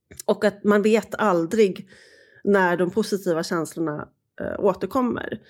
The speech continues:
Och det är, det är samma mekanism som finns, ligger bakom spelberoende till exempel. Eh, jag tycker Ma-, Maria Bragesjö gör en ganska bra, eh, liknelse där, att om man, det är ju samma som man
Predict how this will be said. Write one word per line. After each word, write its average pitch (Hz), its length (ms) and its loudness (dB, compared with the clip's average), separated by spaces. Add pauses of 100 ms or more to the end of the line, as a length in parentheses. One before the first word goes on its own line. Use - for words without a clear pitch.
(580)
Och 196 120 2
det 208 300 6
är, 170 400 2 (500)
det 208 140 4
är 214 100 8
samma 190 380 2
mekanism 190 680 0
som 170 600 0 (240)
finns, 175 640 2
ligger 185 180 0
bakom 175 420 -2
spelberoende 185 920 0
till - 180 -8
exempel. - 640 -6 (220)
Eh, 65 420 -6
jag 208 120 -6
tycker 208 200 -2
Ma-, 190 320 -2
Maria 185 260 -2
Bragesjö 185 460 -2
gör 170 200 2
en 170 300 -4
ganska 185 320 -4
bra, 185 460 -2 (920)
eh, 180 140 4
liknelse 226 560 4
där, 175 220 2
att 175 180 0
om 190 80 4
man, 185 240 4 (380)
det 214 80 0
är 208 100 6
ju 202 80 4
samma 202 320 0
som 190 120 2
man 175 280 2